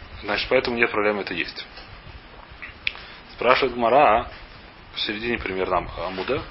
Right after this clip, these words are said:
"В типу клей мишум хашада". Есть еще одна проблема, это есть. Мишум хашада, почему?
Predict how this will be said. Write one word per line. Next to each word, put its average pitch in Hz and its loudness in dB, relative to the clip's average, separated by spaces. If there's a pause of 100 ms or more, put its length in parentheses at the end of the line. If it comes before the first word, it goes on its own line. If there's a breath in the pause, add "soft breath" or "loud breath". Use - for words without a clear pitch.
(460 loud breath)
"В 101 0
типу 196 -2
клей 147 6
мишум 139 2
хашада". 90 4 (320)
Есть 123 -2
еще 147 2
одна 143 0
проблема, 120 0
это 104 -6
есть. 120 -4
Мишум 139 -4
хашада, 135 2
почему? 87 -4